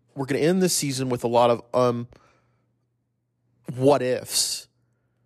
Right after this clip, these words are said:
with this team. And we've seen the flashes. The, in this four-game winning streak, we saw so much flash of how good this team could be.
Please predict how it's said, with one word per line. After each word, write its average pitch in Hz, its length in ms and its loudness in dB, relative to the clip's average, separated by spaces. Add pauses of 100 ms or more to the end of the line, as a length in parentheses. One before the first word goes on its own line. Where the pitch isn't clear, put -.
with 131 320 -2
this 117 220 -2
team. - 340 -8 (800)
And 117 640 -2 (280)
we've 139 240 0
seen 185 720 0 (920)
the 135 140 -6
flashes. - 840 0
The, - 160 -4
in 143 200 0
this 175 180 2
four-game 240 460 2
winning 175 220 0
streak, - 340 -6
we 160 80 -4
saw 180 300 -2
so 208 320 2
much 226 240 2
flash 143 720 -2 (500)
of 135 140 2
how 170 560 -2
good 170 380 2
this 151 200 0
team 151 260 -4
could 123 260 -10
be. 113 360 -10